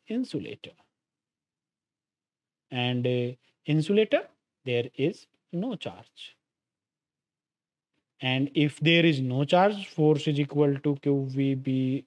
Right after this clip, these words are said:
sine theta. If there is no charge, Q is equal to zero,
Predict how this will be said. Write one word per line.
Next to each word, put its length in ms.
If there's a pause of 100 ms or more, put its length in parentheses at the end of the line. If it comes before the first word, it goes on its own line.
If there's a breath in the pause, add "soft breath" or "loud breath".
(140)
sine 600
theta. 400 (720 soft breath)
If 160
there 180
is 140
no 220
charge, 420 (140)
Q 180
is 120
equal 280
to 140
zero, 240